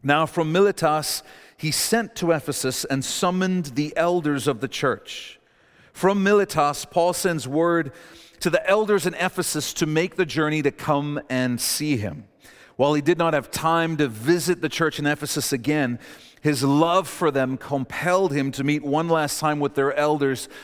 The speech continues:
to encourage, exhort, and warn them of dangers coming in the days ahead.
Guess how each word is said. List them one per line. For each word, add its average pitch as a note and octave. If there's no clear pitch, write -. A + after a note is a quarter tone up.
to C3+
encourage, D#3
exhort, C#3
and C3
warn F3+
them C3
of B2
dangers C#3+
coming C3
in A#2
the A2
days G#2
ahead. G2+